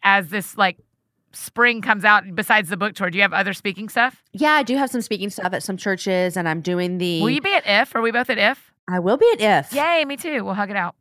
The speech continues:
Speaker 2: That's, like, the next weekend after
Speaker 1: That's, like, next weekend, technically.
Speaker 2: I know, I know. Um, and so I'm doing some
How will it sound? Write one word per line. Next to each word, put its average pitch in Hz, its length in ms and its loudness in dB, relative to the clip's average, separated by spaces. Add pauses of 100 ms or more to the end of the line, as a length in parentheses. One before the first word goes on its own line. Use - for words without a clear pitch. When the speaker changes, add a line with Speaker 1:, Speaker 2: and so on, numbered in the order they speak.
(100)
Speaker 2:
That's, 226 220 0
like, 247 200 0
the 202 100 -2
next 196 320 -2
weekend 180 420 -2
after 156 260 -2
Speaker 1:
That's, 151 160 2
like, 165 180 0
next 190 320 -4
weekend, 208 300 -6
technically. 160 580 -10
Speaker 2:
I 165 60 -12
know, 175 420 -2
I 156 120 -6
know. 160 360 0 (560)
Um, 196 320 0
and 208 140 -6
so 247 140 2
I'm 220 180 0
doing 247 220 0
some 208 580 0